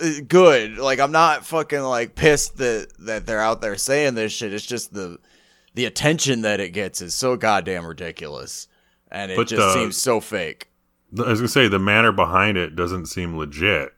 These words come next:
Speaker 2: Like, it'd be different if they were out there, like, literally right, you know, like, old fucking Rage Against the Machine type shit, where you're, the lyrics are literally about "fuck you"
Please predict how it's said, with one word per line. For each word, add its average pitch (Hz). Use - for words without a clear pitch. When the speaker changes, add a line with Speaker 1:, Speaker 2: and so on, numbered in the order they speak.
Speaker 2:
Like, 82
it'd 90
be 95
different 87
if -
they 92
were 82
out 90
there, 82
like, 92
literally 98
right, 90
you 139
know, 110
like, 104
old 110
fucking 107
Rage 113
Against 113
the 113
Machine 131
type 80
shit, 76
where 82
you're, 92
the 117
lyrics 113
are 120
literally 117
about 101
"fuck -
you" 82